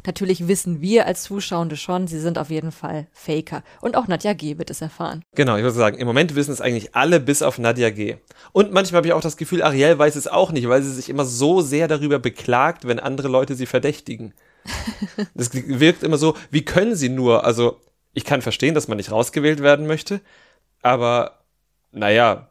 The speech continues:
Speaker 2: wie können sie nur, ist ja nun eigentlich nicht richtig, weil sie können halt, weil sie faken.
Speaker 1: <laughs> Ich bin auf jeden Fall sehr gespannt, wie dann tatsächlich die nächste Folge wird. Der Teaser hat schon einiges in Aussicht gestellt. Es kann niemand mehr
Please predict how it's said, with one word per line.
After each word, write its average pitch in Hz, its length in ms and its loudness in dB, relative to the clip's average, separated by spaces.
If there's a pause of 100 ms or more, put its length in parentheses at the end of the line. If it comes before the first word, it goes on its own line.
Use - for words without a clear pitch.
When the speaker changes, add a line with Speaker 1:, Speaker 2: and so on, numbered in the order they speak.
Speaker 2:
wie 113 160 -6
können 139 280 -2
sie 147 120 0
nur, 151 220 2
ist - 140 -8
ja 147 100 2
nun 135 200 -6
eigentlich 131 460 -4
nicht 135 200 -8
richtig, 120 360 -6
weil 110 280 0
sie 120 120 -4
können 135 280 2
halt, 120 300 -2
weil 120 600 4
sie 135 300 -4
faken. 190 720 -8
Speaker 1:
<laughs> - 60 -4 (2000)
Ich 240 120 0
bin 277 100 4
auf 269 100 4
jeden 262 140 6
Fall 254 140 4
sehr 240 160 4
gespannt, 220 580 0
wie 202 300 -4
dann 208 180 0
tatsächlich 190 580 -4
die 175 360 -4
nächste 175 440 -6
Folge 170 480 -2
wird. 240 300 4 (380)
Der 202 100 4
Teaser 233 340 2
hat 208 160 0
schon 190 420 -4 (100)
einiges 220 420 2
in 208 80 -4
Aussicht 226 420 0
gestellt. 208 520 2
Es - 160 -8
kann 190 220 -2
niemand 233 420 -2
mehr 202 160 -2